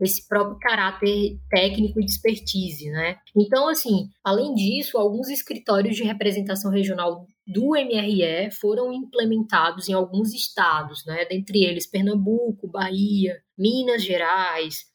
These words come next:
ah, São Paulo, Rio de Janeiro, Paraná, Santa Catarina, Rio Grande do Sul, Amazonas.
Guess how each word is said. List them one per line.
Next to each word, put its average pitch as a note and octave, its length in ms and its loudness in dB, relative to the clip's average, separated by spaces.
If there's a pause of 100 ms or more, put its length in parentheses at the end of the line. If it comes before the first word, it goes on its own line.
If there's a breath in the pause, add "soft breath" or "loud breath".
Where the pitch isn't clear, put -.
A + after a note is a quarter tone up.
(100)
ah, E3 520 0
São F#3+ 340 -2
Paulo, F3+ 840 -2 (120)
Rio F#3+ 120 2
de - 80 -4
Janeiro, F#3 840 0 (200)
Paraná, F#3 760 2
Santa - 280 -8
Catarina, F3+ 720 0
Rio E3+ 140 -4
Grande F#3 260 0
do F#3+ 80 -8
Sul, G3 500 0
Amazonas. F#3 960 0